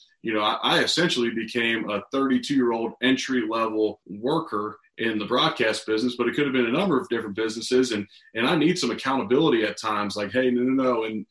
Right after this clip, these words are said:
in this business, and, and when you're hopping into the real world here, here's what you need to do." But then vice versa.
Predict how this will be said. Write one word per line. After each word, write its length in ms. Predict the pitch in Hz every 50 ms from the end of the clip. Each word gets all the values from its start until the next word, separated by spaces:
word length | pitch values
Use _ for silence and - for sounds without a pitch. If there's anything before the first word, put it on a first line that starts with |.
| - - _ _
in 120 | 110 107 117
this 260 | 131 147 143 - -
business, 520 | 123 120 117 107 113 113 110 110 110 -
and, 320 | 95 98 107 104 101 - - -
and 180 | 107 104 101
when 100 | 104 107
you're 120 | 117 131 135
hopping 240 | 143 127 123 123 117
into 100 | 110 110
the 140 | 107 104
real 260 | 113 151 170 165 139 120
world 240 | 113 110 98 -
here, 340 | 123 143 147 131 123 113 110 - - - _ _ _
here's 240 | _ 139 143 135 123
what 160 | 127 120 123
you 60 | 123
need 140 | 127 120 117
to 120 | 107 104 104
do." 320 | 131 151 151 139 131 127
But 120 | - 113 98
then 180 | 113 113 110
vice 220 | 113 113 107 101 -
versa. 520 | - 160 175 165 - - 120 117 113 110